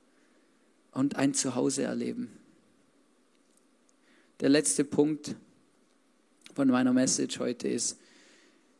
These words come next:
achte auf deine Gedanken und Gefühle, denn sie bestimmen dein ganzes Leben. In Sprüche vier, Vers dreiundzwanzig heißt es, „Was ich dir jetzt rate, ist wichtiger als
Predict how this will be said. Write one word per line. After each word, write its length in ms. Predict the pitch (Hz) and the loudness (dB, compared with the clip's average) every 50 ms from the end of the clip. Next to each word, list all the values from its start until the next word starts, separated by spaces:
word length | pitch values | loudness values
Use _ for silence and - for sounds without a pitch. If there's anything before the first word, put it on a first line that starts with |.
| _ _ _ _ _ _ _ - | _ _ _ _ _ _ _ -2
achte 500 | 151 156 156 - - - 160 160 156 143 | -2 -2 -2 -4 -4 0 2 2 4 2
auf 140 | 139 131 - | 0 0 0
deine 260 | - 135 135 139 131 | 0 2 2 2 0
Gedanken 460 | 127 135 - 147 143 151 156 - 151 | -2 -2 0 0 0 0 0 2 2
und 160 | 139 139 131 | 0 2 0
Gefühle, 560 | 135 - - - 143 147 143 135 131 131 123 120 - - - _ _ _ _ _ | -2 -6 -4 0 2 4 4 4 2 0 -2 -8 -12 -16 -20 _ _ _ _ _
denn 120 | 139 131 127 | -4 -4 -2
sie 140 | 131 135 | -2 -4
bestimmen 680 | 127 131 127 - - - - 156 151 160 156 151 156 143 | -4 -4 -4 -4 -4 -2 -2 -2 0 0 0 -2 -2 -4
dein 280 | - - 117 117 120 117 | -4 -2 0 0 0 0
ganzes 460 | - 139 139 135 - - 131 - - | -2 -4 -4 -4 -4 -6 -6 -6 -6
Leben. 360 | 131 123 127 123 - 120 113 - - - - - _ _ _ _ _ _ _ _ _ _ _ _ _ _ _ _ _ _ _ - - _ - _ - _ _ _ | -4 -4 -4 -4 -4 -10 -12 -14 -18 -20 -20 -20 _ _ _ _ _ _ _ _ _ _ _ _ _ _ _ _ _ _ _ -20 -20 _ -20 _ -20 _ _ _
In 120 | - - 135 | -4 0 0
Sprüche 560 | - - - - 175 185 - - 175 175 170 | 0 0 2 2 2 2 4 6 4 4 4
vier, 240 | - - 180 180 170 | 4 4 4 4 6
Vers 240 | - 165 165 156 - | 4 4 2 2 2
dreiundzwanzig 760 | - 151 156 156 151 - - 147 147 160 151 139 139 - - | 2 4 4 4 4 4 4 4 4 4 2 0 -2 0 2
heißt 280 | 139 143 147 143 - 151 | 4 4 4 4 4 2
es, 180 | 147 143 - | 2 4 4
„Was 160 | 143 143 - | 2 2 2
ich 120 | 147 - - | 0 -2 2
dir 160 | - 160 156 | 4 4 6
jetzt 400 | 147 156 160 170 - - - - | 6 4 2 4 2 2 0 2
rate, 380 | 139 143 151 160 156 - - 139 | 2 2 2 2 0 0 0 0
ist 380 | 131 127 - - - 135 131 | 0 0 -2 -4 -6 -4 0
wichtiger 460 | 165 190 190 208 - 185 160 - 147 | 0 0 0 0 0 2 2 2 2
als 280 | 143 147 151 - - - | 2 0 -2 -4 -8 -16